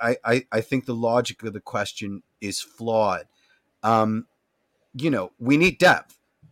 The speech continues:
any way we get it at this point. Um, because this feels like insanity. This feels like, you know, we're going into the season again, knowing full tilt that if one of our starting eleven goes down,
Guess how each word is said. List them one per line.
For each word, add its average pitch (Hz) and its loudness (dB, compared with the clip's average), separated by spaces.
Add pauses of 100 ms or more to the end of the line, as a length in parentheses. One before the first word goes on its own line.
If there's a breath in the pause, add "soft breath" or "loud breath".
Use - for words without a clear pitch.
any 147 2
way 151 6
we 120 4
get 131 4
it 107 2
at 95 -6
this 95 -6
point. 90 -10 (500)
Um, 98 -2
because 139 -4
this 190 0
feels 196 2
like 123 0
insanity. 107 -4
This 101 -8
feels 127 -2
like, 110 -2
you 107 -6
know, 87 -8 (160)
we're 110 -8
going 117 0
into 110 -8
the 98 -8
season 104 -6
again, 101 -6 (260 soft breath)
knowing 110 -2
full 123 2
tilt 127 -2
that 101 -6
if 104 -6
one 110 2
of 120 0
our 117 0
starting 110 -6
eleven 107 -6
goes 92 -12
down, 101 -12